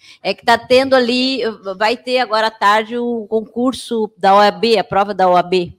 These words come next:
né? Os nossos advogados, futuros advogados, estarão fazendo a prova ali. Então, foi colocado ali para que a gente não fique circulando ali para não atrapalhar o povo, tá? Que vai estar concentrado fazendo a prova.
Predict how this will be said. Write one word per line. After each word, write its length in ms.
né? 240
Os 140
nossos 340
advogados, 1000
futuros 460
advogados, 640
estarão 260
fazendo 420
a 40
prova 380
ali. 320
Então, 240
foi 140
colocado 480
ali 180
para 200
que 100
a 300
gente 280
não 80
fique 240
circulando 720
ali 160
para 160
não 100
atrapalhar 520
o 40
povo, 340
tá? 220
Que 80
vai 120
estar 240
concentrado 720
fazendo 360
a 40
prova. 500